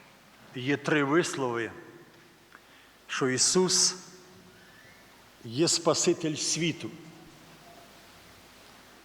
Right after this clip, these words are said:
а другий сказав, що Ісус є наш Спаситель, а третій прийшов і сказав: "А Ісус є мій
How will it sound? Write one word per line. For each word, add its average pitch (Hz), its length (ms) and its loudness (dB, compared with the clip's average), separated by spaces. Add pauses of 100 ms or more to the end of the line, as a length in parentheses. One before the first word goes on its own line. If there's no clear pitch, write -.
(340)
а 117 140 -4
другий 151 340 2
сказав, 147 460 2
що - 180 -2
Ісус 139 580 -2
є 151 360 -4 (520)
наш 147 360 2
Спаситель, - 640 -6 (1600)
а 131 120 0
третій 180 420 2
прийшов 160 520 2
і 151 60 0
сказав: 147 540 2
"А 143 80 -2
Ісус 143 540 -2
є 143 280 2 (280)
мій 160 400 -2